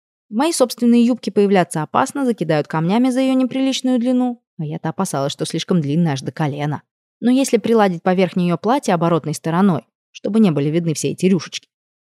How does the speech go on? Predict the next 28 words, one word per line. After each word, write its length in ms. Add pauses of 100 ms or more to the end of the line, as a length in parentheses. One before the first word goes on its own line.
(160)
то 80
можно 380
изобразить 460
что-то 300
отдаленно 460
походящее 600
на 80
цыганский 500
наряд. 300 (640)
Так, 200 (180)
а 80
блузка 420 (100)
не 120
слишком 280
ли 80
прозрачная? 680 (340)
Да 120
плевать, 520 (100)
жить 240
хочется 380
сильнее. 500 (720)
Я 140
наконец-то 500
соорудила 500
нечто 340
напоминающее 680
плохонькую 580
юбку 320